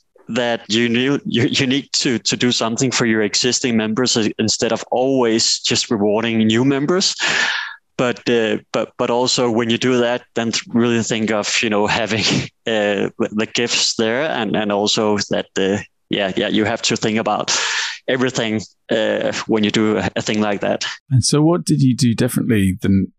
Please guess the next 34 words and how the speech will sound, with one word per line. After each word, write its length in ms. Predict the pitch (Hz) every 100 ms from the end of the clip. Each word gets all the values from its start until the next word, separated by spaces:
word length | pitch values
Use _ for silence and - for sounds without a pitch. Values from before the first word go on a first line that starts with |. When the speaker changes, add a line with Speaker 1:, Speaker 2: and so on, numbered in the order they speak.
| -
Speaker 2:
next 560 | 101 104 104 - -
time 280 | - 107 101
you 120 | 92
tried 400 | - - 92 95
that 240 | - 90 - _
in 280 | - 101 98 -
another, 280 | 98 92 90
at 160 | 120 110
the 80 |
same 220 | 95 101 90
place 240 | 95 -
or 80 | 90
a 20 |
different 300 | 92 - 73
role? 240 | 87 104 _
Speaker 1:
Well, 160 | 156 185
it, 260 | 151 170
it's 220 | - - 190
not 180 | 190
so 240 | - - 165
much 380 | 147 156 - -
of 260 | 135 123 -
the 520 | 131 127 123 113 104 -
concrete, 680 | - 120 - - 131 127 - - - - - - -
um, 600 | 117 113 107 98 98 92 - - - - - _ _ _ _ - -
you 40 | 113
can 100 | 107
say 320 | - 104 101
event 500 | 92 98 107 120 -
is, 240 | - 120 - -
it's 240 | - -
more 240 | 143 156
like, 400 | 180 151 135 - -
uh, 160 | 113 113